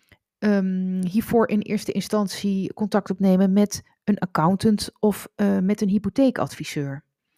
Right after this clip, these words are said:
Nou, dat is natuurlijk ook niet gek, want, ehm, ja, je weet wel dat er, ja, dat je toch informatie nodig hebt over een hypotheken en, eh, ook over je vermogen.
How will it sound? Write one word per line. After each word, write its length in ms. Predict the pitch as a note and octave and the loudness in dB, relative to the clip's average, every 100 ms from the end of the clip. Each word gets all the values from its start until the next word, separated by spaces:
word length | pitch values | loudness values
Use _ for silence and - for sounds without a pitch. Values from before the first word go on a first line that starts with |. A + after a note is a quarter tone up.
| _ _ _ _ _ _ | _ _ _ _ _ _
Nou, 160 | - - | -8 -6
dat 80 | - | 0
is 40 | |
natuurlijk 340 | A3+ G3+ - | 2 2 0
ook 120 | F3+ - | -2 -2
niet 160 | E3 | 0
gek, 320 | - C#4+ - | 2 0 0
want, 440 | G#3 F#3 F3 - - | -2 0 0 -6 0
ehm, 540 | F#3+ F3+ F3 E3+ E3+ F3 _ _ _ | 2 4 4 0 -4 -10 _ _ _
ja, 200 | F#3+ - | -2 0
je 200 | E3+ E3+ | 0 2
weet 260 | D#3+ D#3 | 4 2
wel 260 | D#3 D3 - | 0 0 0
dat 220 | D3 D3 | 0 -2
er, 400 | - - - A#3+ _ | -4 -6 -10 -16 _
ja, 280 | D#3+ - - _ _ _ - | -6 -6 -10 _ _ _ -14
dat 120 | - | -10
je 80 | F3 | -4
toch 200 | F3+ - | -4 0
informatie 600 | F#3+ F3+ F3+ D#3+ - F3+ | -2 2 2 2 2 2
nodig 340 | D#3+ D#3+ E3+ | 2 2 0
hebt 340 | E3 E3 - | -4 -4 -10
over 460 | D#3+ C#3+ E3 D3+ - | -10 -8 -8 -8 -10
een 240 | - - F3 | -10 -6 -4
hypotheken 1080 | F#3+ - - G#3+ G3 - F#3+ E3+ E3+ E3+ E3+ | -2 -4 2 2 2 2 0 0 0 -2 -6
en, 300 | - C#3+ G#3+ | -8 -8 -8
eh, 240 | D3+ C#3+ - | -8 -6 -6
ook 300 | E3 - - | -8 -6 -8
over 240 | C3 D3+ | -6 -8
je 240 | D3 C#3+ - | -8 -8 -8
vermogen. 800 | - G3 G3 F#3 - E3+ F3+ | -4 2 2 2 0 -2 -4